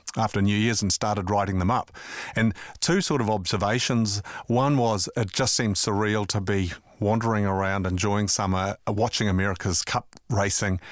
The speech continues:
e-, that, that freedom we talked about before, it's just amazing. But it occurred to me, wow, all of these operators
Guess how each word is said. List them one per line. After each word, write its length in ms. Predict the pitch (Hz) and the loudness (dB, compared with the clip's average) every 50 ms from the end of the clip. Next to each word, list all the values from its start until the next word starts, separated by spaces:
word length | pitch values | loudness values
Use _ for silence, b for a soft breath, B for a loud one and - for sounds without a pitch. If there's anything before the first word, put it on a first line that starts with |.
| B B B B B | B B B B B
e-, 160 | - 127 120 | 0 2 2
that, 240 | 117 120 117 113 - | 2 2 2 0 2
that 220 | 143 120 110 98 | 0 0 0 0
freedom 560 | - - - 123 117 120 123 123 117 110 104 107 | -2 -4 -2 0 2 2 2 2 2 2 2 2
we 160 | 110 101 101 | 2 0 0
talked 280 | - 117 110 110 - | 0 0 -2 -2 -2
about 280 | - 101 95 104 104 101 | -2 0 0 0 0 0
before, 400 | 104 98 - - 120 110 107 98 | -2 -2 -2 0 0 0 0 0
it's 120 | - - | 0 -2
just 220 | - 110 98 - - | -2 -2 -2 -2 0
amazing. 480 | 101 95 101 104 107 107 104 110 95 - B B B B B B B B | 0 2 2 2 2 0 0 -2 -2 -4 B B B B B B B B
But 140 | 131 127 120 | 0 2 2
it 100 | 123 127 | 2 2
occurred 380 | 127 - - - 151 147 139 - | 0 -2 0 0 0 0 0 0
to 120 | - 147 | 0 2
me, 340 | 131 123 120 117 113 110 104 B B B B B B | 2 2 2 2 0 0 -2 B B B B B B
wow, 300 | 120 120 120 120 113 120 | 2 2 4 4 2 2
all 260 | - 135 131 139 139 | 2 2 2 2 0
of 80 | 135 123 | 2 2
these 160 | 113 95 104 | 0 2 0
operators 680 | 113 113 - 123 110 107 104 98 95 104 98 87 95 | 0 0 0 0 2 2 2 2 0 0 -2 -2 -4